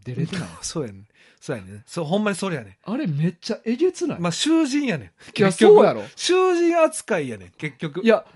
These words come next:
Speaker 1: だから、
Speaker 2: うん。
Speaker 1: 多分全員囚人ちゃうんかなって思うね。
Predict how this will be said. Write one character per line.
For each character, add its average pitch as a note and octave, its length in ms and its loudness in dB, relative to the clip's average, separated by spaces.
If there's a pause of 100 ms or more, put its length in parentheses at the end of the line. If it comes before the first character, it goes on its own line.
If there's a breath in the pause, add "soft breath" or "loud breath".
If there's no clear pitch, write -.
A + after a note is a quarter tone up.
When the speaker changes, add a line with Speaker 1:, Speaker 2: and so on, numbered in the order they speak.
(140)
Speaker 1:
だ G#4+ 160 0
か A4 160 2
ら、 D3 380 0
Speaker 2:
う - 20 -10
ん。 B2 300 -14 (480)
Speaker 1:
多 A#4+ 160 -4
分 G3 240 0
全 C3+ 320 0 (480)
員 E4+ 80 -4
囚 D#4+ 360 2
人 D4 220 -2
ち C4 100 -8
ゃ B3+ 60 0
う A#3+ 60 0
ん F3+ 80 -2
か A2 100 -12
な F#2+ 100 -12
っ - 40 -20
て G2 80 -14
思 F2+ 120 -12
う D2+ 60 -16
ね。 D2+ 140 -20